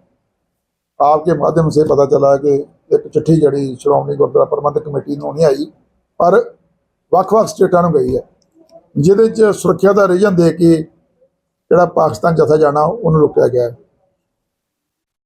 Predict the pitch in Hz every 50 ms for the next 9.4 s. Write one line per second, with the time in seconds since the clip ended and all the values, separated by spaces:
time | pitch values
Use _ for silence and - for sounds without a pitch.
0 | _ _ - 202 214 214 214 240 240 262 - - - _ _ _ - - - -
1 | - - 143 190 214 196 208 160 196 214 214 202 214 220 208 208 190 165 160 -
2 | 202 208 202 214 214 208 196 226 220 190 160 160 160 160 156 156 - 165 170 170
3 | 175 185 185 185 208 208 196 190 170 160 180 185 185 175 170 156 160 - 190 175
4 | - - 160 147 165 160 156 147 131 131 131 127 123 _ _ _ _ _ _ _
5 | _ _ _ _ _ _ _ _ - - 226 233 262 294 - - - _ _ -
6 | - - - 175 202 220 220 247 247 247 - - - - - - _ - - -
7 | 202 202 208 202 202 220 220 220 - 185 - 190 214 214 - - - - - -
8 | _ - 180 - - 214 233 214 196 196 202 196 175 185 165 165 156 - 160 165
9 | 165 165 165 165 165 165 170 -